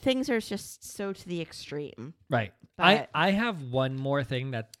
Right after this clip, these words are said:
Speaker 2: I have left on my list.
Speaker 1: Okay.
Speaker 2: And you probably did not think about this, but it's the K K K.
Speaker 1: What the fuck?
Speaker 2: Yes.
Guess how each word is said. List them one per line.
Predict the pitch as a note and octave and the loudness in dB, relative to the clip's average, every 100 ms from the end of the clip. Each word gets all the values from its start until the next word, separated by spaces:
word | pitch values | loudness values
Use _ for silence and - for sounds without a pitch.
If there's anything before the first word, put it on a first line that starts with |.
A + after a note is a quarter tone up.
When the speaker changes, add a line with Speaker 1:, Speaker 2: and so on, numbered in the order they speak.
| - | -8
Speaker 2:
I | A2+ | -2
have | B2 | 0
left | A#2 A2+ | 0 -2
on | A2+ | -2
my | A2 | -2
list. | A2+ C#3 D3 - - _ _ - - | -2 -2 -4 -8 -16 _ _ -20 -16
Speaker 1:
Okay. | F3+ A3 E4 - | -12 -12 -12 -2
Speaker 2:
And | C#3 B2+ | 0 0
you | |
probably | A#2 - D#3 C3+ C3 B2+ | -4 -6 -8 -6 -6 -6
did | A#2 A#2 | -6 -4
not | A#2+ C3 - | -4 -4 -6
think | D3+ D3+ | -10 -8
about | E3 E3 | -8 -6
this, | G3+ G3+ - - - _ _ _ - | -6 -6 -12 -20 -20 _ _ _ -2
but | |
it's | D#3+ - | -2 -2
the | D3+ | -8
K | A#2+ - C#3+ | -8 -4 -6
K | - A#2+ G#2+ | -4 -6 -4
K. | A2 F2+ - _ _ _ _ _ _ _ _ _ _ _ - | -6 -10 -12 _ _ _ _ _ _ _ _ _ _ _ -18
Speaker 1:
What | A4 - | -16 -12
the | D3 B2 - - | -12 -12 -16 -12
fuck? | E4+ D#4+ | -10 -10
Speaker 2:
Yes. | A#2 F2+ - - | -12 -10 -10 -12